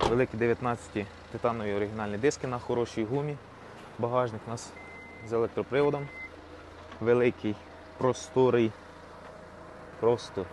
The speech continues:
величезний. Тут у нас розетка двісті двадцять вольт, розетка дванадцять вольт.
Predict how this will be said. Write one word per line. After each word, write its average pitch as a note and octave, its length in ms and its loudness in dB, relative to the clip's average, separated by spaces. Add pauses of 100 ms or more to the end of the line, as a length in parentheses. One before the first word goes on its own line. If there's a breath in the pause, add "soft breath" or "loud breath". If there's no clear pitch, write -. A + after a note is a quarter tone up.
(1300)
величезний. F#2 580 -2 (380)
Тут A#2+ 180 0
у A#2 40 -6
нас G#2+ 180 -6
розетка G#2+ 420 -2 (120)
двісті G#2 300 -6
двадцять G2 300 -2
вольт, C3+ 200 -2 (1000)
розетка G2+ 360 0
дванадцять G#2 460 -4
вольт. C#3 200 -2